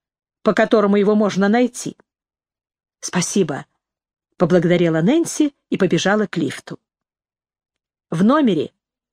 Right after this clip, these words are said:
она сразу же бросилась к телефону и начала лихорадочно набирать номер. К её облегчению трубку на другом конце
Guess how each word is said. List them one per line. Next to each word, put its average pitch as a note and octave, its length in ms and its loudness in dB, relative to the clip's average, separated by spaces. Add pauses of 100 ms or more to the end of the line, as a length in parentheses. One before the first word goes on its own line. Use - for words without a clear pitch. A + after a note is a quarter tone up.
(540)
она G#3+ 200 2
сразу B3 440 0
же F#3+ 100 0
бросилась F#3 560 0
к - 60 -16
телефону G3+ 680 -2 (640)
и G3+ 100 4
начала D4 340 2
лихорадочно D4 760 0
набирать C4+ 460 0
номер. G3+ 420 -2 (1080)
К - 60 -4
её F#3+ 180 4
облегчению A#3 640 2
трубку C4+ 400 0
на C4 140 2
другом B3+ 340 2
конце B3+ 500 0